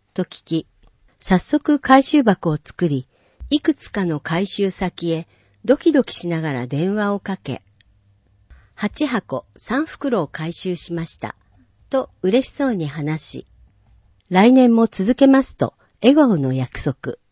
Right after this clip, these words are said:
感動と希望でいっぱいになりました。フードドライブのサポーターに参加した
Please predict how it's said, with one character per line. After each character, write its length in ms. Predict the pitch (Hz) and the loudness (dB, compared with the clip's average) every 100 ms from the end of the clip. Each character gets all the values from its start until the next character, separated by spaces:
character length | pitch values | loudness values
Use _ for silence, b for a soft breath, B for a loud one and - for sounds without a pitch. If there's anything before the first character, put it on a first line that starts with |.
| _ _ _ _ _ _ _ _ | _ _ _ _ _ _ _ _
感 240 | - 226 240 | 4 6 8
動 180 | 233 | 6
と 180 | 220 214 | 6 2
希 160 | - 165 | 2 2
望 200 | 208 208 | 4 4
で 180 | 196 175 | 2 -2
い 100 | 165 | -8
っ 40 | _ | _
ぱ 140 | 220 | 4
い 60 | 277 | 6
に 100 | 285 | 6
な 140 | 262 | 6
り 100 | 240 | 6
ま 140 | 220 214 | 4 2
し 120 | - | -2
た。 180 | 123 - _ _ _ _ _ _ _ _ _ _ _ _ _ _ _ _ _ _ | -8 -8 _ _ _ _ _ _ _ _ _ _ _ _ _ _ _ _ _ _
フ 180 | 262 | 6
ー 40 | 294 | 8
ド 160 | 311 | 8
ド 100 | 294 | 8
ラ 140 | 285 269 | 8 8
イ 40 | |
ブ 180 | 196 165 | 6 2
の 100 | 151 | 2
サ 180 | - 160 | 0 0
ポ 180 | - 208 | 4 4
ー 60 | |
タ 140 | - 185 | 6 4
ー 40 | |
に 140 | 180 | 4
参 220 | - 175 165 | 4 2 2
加 160 | 165 | 0
し 120 | - | -2
た 220 | - 151 | -4 -4